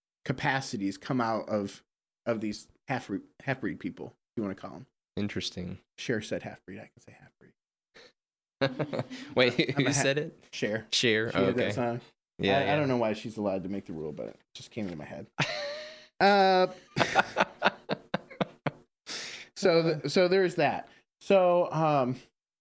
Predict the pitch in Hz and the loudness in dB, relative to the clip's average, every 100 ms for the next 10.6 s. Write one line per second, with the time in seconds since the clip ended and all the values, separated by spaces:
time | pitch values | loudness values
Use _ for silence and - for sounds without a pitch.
0 | _ _ _ _ _ _ _ _ _ _ | _ _ _ _ _ _ _ _ _ _
1 | _ _ _ 143 147 160 196 - 208 214 | _ _ _ 0 4 4 2 2 0 2
2 | 202 196 147 139 127 - 185 185 190 170 | 0 0 0 0 0 0 0 2 0 2
3 | 165 151 - 127 123 120 - - 120 117 | 0 -2 0 2 2 0 -6 -2 2 2
4 | 113 185 - 165 156 143 120 - 160 170 | 0 -4 0 2 2 2 0 0 0 0
5 | 143 120 113 110 139 135 131 123 131 131 | 0 0 -2 -2 0 0 0 2 2 2
6 | 131 131 _ _ _ _ _ _ _ - | 0 -2 _ _ _ _ _ _ _ -2
7 | 135 160 185 170 185 175 123 - _ - | 0 0 0 0 2 2 0 -2 _ -4
8 | 185 220 220 165 180 139 - _ _ - | -2 0 -2 0 -2 -2 -6 _ _ -2
9 | 107 90 85 - _ - - 160 196 202 | -2 -2 -6 -14 _ -20 -4 0 2 0
10 | 185 208 - 127 92 | 0 -4 -4 -6 -6